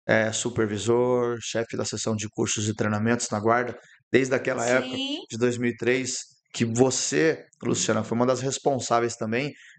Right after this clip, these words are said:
Speaker 1: de plantar a sementinha ali pra gente correr atrás de curso. Você lá em dois mil e três, juntamente com a sua equipe e, e com o Sargento Ligieri, começou a questão dos cursos dentro das guardas municipais e aqueles cursos foram aumentando o meu desejo de buscar mais conhecimento, de correr atrás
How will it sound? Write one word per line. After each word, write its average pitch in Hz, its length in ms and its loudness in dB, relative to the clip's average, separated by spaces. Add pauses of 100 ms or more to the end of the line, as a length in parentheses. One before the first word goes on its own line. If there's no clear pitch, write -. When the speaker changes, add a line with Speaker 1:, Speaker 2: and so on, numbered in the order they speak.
(120)
Speaker 1:
de 113 100 -2
plantar 120 300 2
a - 20 0
sementinha 131 600 -2
ali 123 140 -2
pra 123 80 -6
gente 113 160 -6
correr 123 160 2
atrás 127 220 0
de 147 120 -4
curso. 117 360 0 (720)
Você 113 360 4
lá 120 80 4
em 117 40 0
dois 117 160 0
mil 113 140 -4
e 107 60 -6
três, 117 220 2
juntamente 110 440 -6
com - 80 -6
a 110 40 -2
sua 107 180 -2
equipe 120 460 -2 (520)
e, 113 180 4
e 117 320 0
com - 120 -2
o 107 60 -2
Sargento 110 320 0
Ligieri, 113 500 0 (340)
começou 113 280 2
a - 20 -2
questão 113 300 0
dos 131 220 -4
cursos 139 480 -2
dentro 113 160 -4
das 107 100 -2
guardas 107 260 -2
municipais 127 720 -2 (760)
e 127 420 2
aqueles 143 300 0
cursos 151 360 -2
foram 143 240 0
aumentando 139 480 -2
o 143 40 -8
meu 135 100 -6
desejo 127 380 -4
de - 80 -20
buscar 123 340 -2
mais 127 180 -2
conhecimento, 120 680 0
de 123 100 -8
correr 117 220 2
atrás 127 540 0